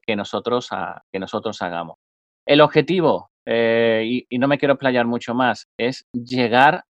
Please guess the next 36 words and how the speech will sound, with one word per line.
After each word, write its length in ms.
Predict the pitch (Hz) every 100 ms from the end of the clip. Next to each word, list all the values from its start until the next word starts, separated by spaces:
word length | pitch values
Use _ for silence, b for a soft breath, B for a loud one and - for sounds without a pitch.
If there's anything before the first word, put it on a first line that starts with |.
| -
a 140 | 127
universitarios. 800 | 139 139 127 - - 101 90 -
Hay 220 | 104 131
un 220 | 160 160 147
déficit 480 | 165 165 165 175
muy 220 | 165 160 147
grande 360 | 139 147 156
de 100 | 160
programadores 680 | 156 123 117 107 113 131 117
Delphi, 500 | 131 156 151 139 156
eh, 680 | 120 107 107 104 104 101 101 -
porque 460 | 165 190 160 175 208
nadie 340 | 117 170 180
sabe 320 | - 143 160
que 80 | 165
eso 140 | 139 98
existe. 380 | - 214 - -
Y 100 | 117
cada 220 | 117 101
vez 140 | 113 -
que 200 | 170 156
hablamos 400 | 139 147 147 135
con 200 | 139 151
alguien 320 | 165 147 151
nos 140 | 117
dice 240 | 123 135 147
lo, 80 | 120
lo, 260 | 123 117 104
lo 140 | 110
mismo. 420 | 143 202 131 98 -
"Yo 140 | 156
lo 80 | 180
estudié 540 | 160 - 117 156 202
en 80 | 165
la 100 | 107
universidad 840 | 104 104 113 - 139 165 175 180